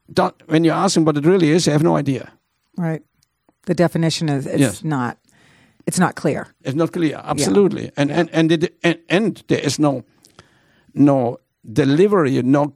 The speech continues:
Speaker 1: no creation of that product, which is called service.
Speaker 2: Mm-hmm. Right. So we look at it as, um, in our business, um, in the real estate business, is, you know,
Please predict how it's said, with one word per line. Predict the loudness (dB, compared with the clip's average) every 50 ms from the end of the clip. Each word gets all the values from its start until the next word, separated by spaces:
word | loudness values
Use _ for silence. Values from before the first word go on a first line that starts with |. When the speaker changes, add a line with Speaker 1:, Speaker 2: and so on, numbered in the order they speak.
| -10 -2
Speaker 1:
no | 0 2 2 2
creation | 0 -2 0 2 2 4 4 4 4 2 2 0 -2 -2 -4 -4 -6 -6 -10 -12 -12 _ -4
of | -4 -4 -4 -4
that | -6 -4 -4 -4 -8 -12 -14 _ _ _ _ _ _ _ _ _ -6
product, | -2 0 0 0 0 -2 -4 -8 -8 -8 -10
which | -10 -8 -6 -6
is | -6 -6
called | -8 -8 -6 -6 -6 -8
service. | -8 -8 -8 -8 -8 -10 -14 -14 -8 -6 -6 -4 -4 -4
Speaker 2:
Mm-hmm. | -4 -6 -6 -10 _ _ _ _ _ _ _ _ _ _ _ _ _ _ -20 -20 -20 -12 _ 0
Right. | 0 0 0 -2 -2
So | 0 0 2
we | 4 4 4
look | 4 2 2 0 0
at | 0 0 0
it | 0 -2 -2
as, | -2 -2 0 0 0 0 -2 -4 -8 -12 -14 -14 -14 -14 -18 -18 -14 -8
um, | -4 -2 -2 -2 -4
in | -4 -2 -2
our | -2 -2 -2
business, | 0 -2 -2 -2 -2 -2 -2 -2 -4 -6 -10 -12 -8 -6
um, | -4 -2 -2 -2 -4
in | -4 -4
the | -4 -2
real | -2 -4
estate | -4 -4 -4 -6 -4 -2
business, | -2 -4 -2 -4 -6 -6 -6
is, | -8 -10 -8 -4
you | -4 -2
know, | -2 -4